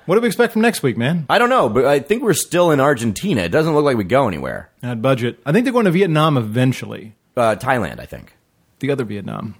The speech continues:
Speaker 2: Yeah.
Speaker 1: All right. I didn't make it to Thailand.
Speaker 2: Hmm.
Speaker 1: We were fearful in that weird way where I was like, "Oh, I think everybody there just, like, takes everything you've got and kills you."
Speaker 2: Yeah.
Speaker 1: We went to Vietnam and Cambodia and stuff, and those places were nice as hell.
Speaker 2: Yeah.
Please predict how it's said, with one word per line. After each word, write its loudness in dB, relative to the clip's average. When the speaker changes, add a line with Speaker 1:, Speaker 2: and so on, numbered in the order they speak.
Speaker 2:
Yeah. 2
Speaker 1:
All 4
right. -2
I 2
didn't 2
make 2
it -2
to -6
Thailand. -6
Speaker 2:
Hmm. -16
Speaker 1:
We 4
were 4
fearful -4
in 2
that 2
weird 4
way -6
where 0
I 2
was -4
like, -4
"Oh, 0
I 2
think -2
everybody 0
there 2
just, -6
like, -4
takes -4
everything 0
you've 0
got 0
and -2
kills 0
you." -6
Speaker 2:
Yeah. 2
Speaker 1:
We 4
went 2
to -2
Vietnam 4
and 2
Cambodia 2
and -2
stuff, -4
and -2
those -2
places -4
were -4
nice -4
as -16
hell. -10
Speaker 2:
Yeah. 2